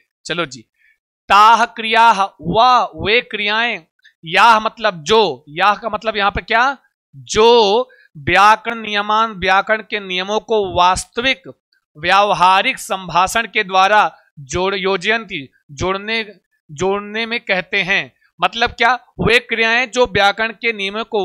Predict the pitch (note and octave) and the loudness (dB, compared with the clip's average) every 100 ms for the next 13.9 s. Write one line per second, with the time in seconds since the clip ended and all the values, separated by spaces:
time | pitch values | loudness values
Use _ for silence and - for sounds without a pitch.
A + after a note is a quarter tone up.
0 | E3+ F3 - B3+ C4+ F#3+ F#3+ E3 F#3+ G#3+ | 0 0 0 -6 -6 -2 -2 0 -2 -4
1 | G3+ F3 E3 E3+ G#3 G#3+ G3 F#3+ D#3+ E3+ | -6 -2 -2 -2 -4 -4 -8 -8 -6 -6
2 | - A3+ E3 G3+ - _ - G3 - G3+ | -4 -4 -2 -8 -10 _ -4 -4 0 0
3 | G#3+ F#3+ G#3+ G3 D#3+ - C#3+ B2+ _ _ | 0 0 0 0 -4 -6 -16 -18 _ _
4 | D#3+ E3+ G3 A3+ A3 C#4 A#3 G#3 - - | -6 -4 -2 0 2 2 2 -4 -8 -20
5 | - F#3+ A#3 C#4 C#4 A#3 B3+ A#3 F#3 G3 | -8 -4 0 0 0 -2 0 0 -4 -8
6 | C4 _ _ _ D3+ C#3 B3 C4 A3 B3 | -12 _ _ _ -6 4 4 6 2 -2
7 | G3 G3 G3 G3 A#3 B3 B3 B3 G3+ F#3+ | 0 4 4 2 -2 -4 -8 -8 -6 -8
8 | G3 A#3+ A#3 A3 F#3+ G#3 C4 _ - F3 | -4 -6 -6 -4 -2 -2 -4 _ -8 0
9 | F3 G#3 G3+ - C#4 G#3+ E3 F#3+ F3 E3+ | 4 4 0 -6 -8 -8 -2 0 0 2
10 | G3 A#3+ D4+ _ - - F#3 F3 F#3+ A#3+ | 2 0 -4 _ -10 0 2 4 2 2
11 | C#4+ F#3 F#3+ F#3+ G#3 G#3 F#3 F#3+ F3 G#3+ | -2 -2 -2 0 -2 -2 -2 -2 -2 -6
12 | A3 F#3 E3+ D3 E3+ E3+ - G#3 F#3 - | -6 -10 -10 -6 -6 -6 -6 -4 -6 0
13 | G3+ G3+ F3+ D#3+ D#3+ - G#3 F3 D3+ | 0 0 -2 -2 -4 -4 -8 -6 -10